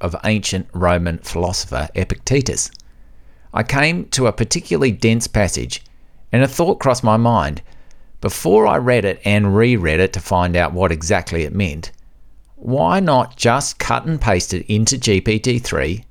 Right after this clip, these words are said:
and see what happens? The result blew me away. Let me read it for you. Quote, "If someone is being really confident about understanding something that you don't understand,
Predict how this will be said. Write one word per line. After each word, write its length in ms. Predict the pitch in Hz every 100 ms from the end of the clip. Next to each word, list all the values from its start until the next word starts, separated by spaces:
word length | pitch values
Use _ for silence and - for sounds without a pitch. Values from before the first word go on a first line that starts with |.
| - -
and 120 | 92
see 180 | - 98
what 160 | 107
happens? 460 | 107 160 - 65 - - - - - - - - - - -
The 100 | -
result 440 | 123 127 165 185 -
blew 220 | 127 120
me 120 | 113
away. 460 | 98 90 76 78 - - - - -
Let 160 | 180
me 120 | 170 156
read 240 | 131 117
it 120 | -
for 240 | - 82 71
you. 160 | 65 - - - - - -
Quote, 400 | - 104 64 - - - -
"If 180 | 131 127
someone 600 | - - 185 214 226 214
is 180 | 139 123
being 340 | 127 120 107
really 280 | 110 196 220
confident 640 | - 117 92 92 90 92 -
about 300 | 90 87 87
understanding 720 | 104 104 95 - 92 87 82
something 420 | - 151 90 87
that 140 | - -
you 240 | 107 165
don't 300 | 110 110 156
understand, 640 | 104 78 - 69 78 113